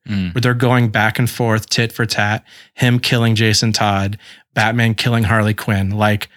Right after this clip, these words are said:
Speaker 2: I was so into that conversation that I wanted, I, then I, I eventually got mad that we're not getting a standalone Batman movie with Ben Affleck because
Speaker 1: Mm-hmm.
Speaker 2: we deserve that
Speaker 1: We
Speaker 2: after
Speaker 1: do.
Speaker 2: all these films.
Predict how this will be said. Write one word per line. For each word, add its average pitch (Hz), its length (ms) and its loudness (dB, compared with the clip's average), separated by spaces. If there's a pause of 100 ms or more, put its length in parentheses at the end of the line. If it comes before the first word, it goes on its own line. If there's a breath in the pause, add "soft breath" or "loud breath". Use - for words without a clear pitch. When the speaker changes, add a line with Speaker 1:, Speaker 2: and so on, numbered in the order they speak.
(280 soft breath)
Speaker 2:
I 123 160 0
was 196 300 0
so 131 760 0 (120)
into 139 360 2
that 110 220 -2
conversation 110 840 -2
that 113 140 0
I 113 160 0
wanted, 120 680 0 (640 soft breath)
I, 143 220 -2
then 175 200 2
I, 190 100 2 (140)
I 160 200 0 (240)
eventually 156 340 0
got 127 180 0
mad 110 260 2
that 117 100 0
we're 110 80 0
not 107 280 2
getting 117 240 0
a 110 40 0
standalone 107 800 0
Batman 110 420 0
movie 113 240 2
with 107 220 -2
Ben 104 140 0
Affleck 110 500 -2
because 117 260 0
Speaker 1:
Mm-hmm. 117 80 0
Speaker 2:
we 117 60 0
deserve 107 560 0
that 131 340 -2
Speaker 1:
We - 60 -2
Speaker 2:
after 120 220 -2
Speaker 1:
do. 113 40 -4
Speaker 2:
all 117 140 -2
these 127 200 0
films. 143 460 -2